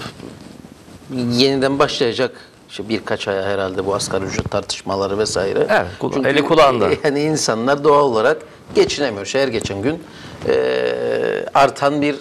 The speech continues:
Speaker 1: şey var. E,
Speaker 2: Enflasyon var.
Speaker 1: enflasyon var. E, işte zamlar vesaire. E, dolayısıyla, e, ama şunu da herhalde konu-, yani iyi kötü kamuyu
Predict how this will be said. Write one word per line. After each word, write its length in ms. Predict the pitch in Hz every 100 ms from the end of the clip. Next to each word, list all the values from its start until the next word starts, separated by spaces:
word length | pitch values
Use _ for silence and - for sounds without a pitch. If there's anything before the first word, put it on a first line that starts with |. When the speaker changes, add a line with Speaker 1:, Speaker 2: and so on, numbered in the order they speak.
| -
Speaker 1:
şey 300 | - 147 127
var. 160 | 110 - - 120 113 113 110 107 98
E, 40 | 131
Speaker 2:
Enflasyon 560 | - 202 - 233 -
var. 60 | 104
Speaker 1:
enflasyon 500 | 123 113 - 117 107
var. 180 | 139 190 - - - - -
E, 60 | - - -
işte 180 | - 123
zamlar 640 | 135 127 127 123 117 110
vesaire. 680 | 123 - 117 98 107 185 -
E, 160 | 139 120
dolayısıyla, 680 | 151 117 110 - 151 156 151 - -
e, 280 | 57 50 50 - - -
ama 180 | - 214
şunu 360 | - 226 233 226
da 300 | 143 107 - - -
herhalde 380 | 120 131 127 110
konu-, 240 | 110 120 120
yani 300 | 147 170 156 - - - - - - - - - - -
iyi 240 | 202 226 240
kötü 500 | 196 - 254 247 -
kamuyu 640 | 233 202 170 214 220